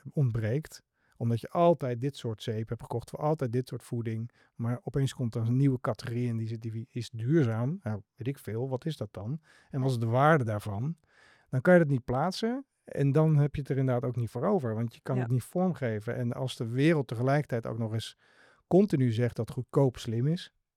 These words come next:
Speaker 1: hè, dat zie je, eh, natuurlijk hoe supermarkten communiceren, is altijd via de as van, bij ons is het, eh, winkelmanden gooi-,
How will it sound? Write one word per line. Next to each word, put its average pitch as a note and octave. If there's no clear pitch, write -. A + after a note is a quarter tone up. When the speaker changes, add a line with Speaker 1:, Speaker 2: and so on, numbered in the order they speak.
Speaker 1:
hè, C3+
dat C3
zie G#2+
je, G#2
eh, G2+
natuurlijk A2
hoe A2+
supermarkten A#2
communiceren, A2+
is A2
altijd C3
via G#2+
de G2+
as G#2+
van, G#2
bij A2+
ons A2+
is G#2
het, A2
eh, A2
winkelmanden B2
gooi-, B2+